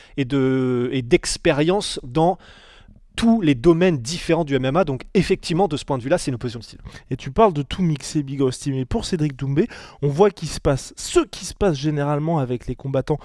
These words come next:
Speaker 2: qui viennent, on va dire, du pied-point, que ce soit les Cyril Gane, les Israël Adesanya, les Alex Pereira,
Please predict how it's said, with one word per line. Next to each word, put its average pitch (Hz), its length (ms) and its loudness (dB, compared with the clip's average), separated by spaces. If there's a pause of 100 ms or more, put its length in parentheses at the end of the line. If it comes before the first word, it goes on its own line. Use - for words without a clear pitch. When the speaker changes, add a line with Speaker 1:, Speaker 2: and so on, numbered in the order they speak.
(260)
Speaker 2:
qui - 160 -8
viennent, 147 480 2 (100)
on 113 60 -14
va 135 100 0
dire, 127 200 -4
du 143 140 -8
pied-point, 147 440 -2
que - 60 -10
ce 123 100 -14
soit 127 180 -4
les 123 80 -4
Cyril 127 320 -6
Gane, 123 260 -4
les 131 100 -2
Israël 127 280 -4
Adesanya, 127 400 -2
les 131 160 0
Alex 131 320 2
Pereira, 123 340 0